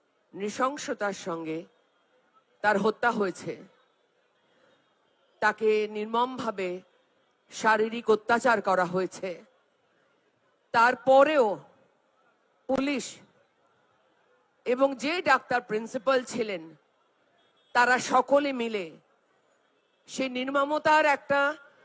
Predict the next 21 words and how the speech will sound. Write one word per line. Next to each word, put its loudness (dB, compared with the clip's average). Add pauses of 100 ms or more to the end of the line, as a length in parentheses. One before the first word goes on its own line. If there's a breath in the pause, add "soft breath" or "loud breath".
সবচেয়ে -4
বড় 4
নিদর্শন 4
দিয়ে -2
গেল, 2 (760)
যে -8
তাকে 0
তাড়াতাড়ি 6
দাহ 6
করে 4 (1500)
at -4
least -4
দোষীদের 2
যাতে -2
শাস্তি -2
না 6
হয়, 4 (760)
তার 8
ব্যবস্থা 4
করে 0
গেল। -10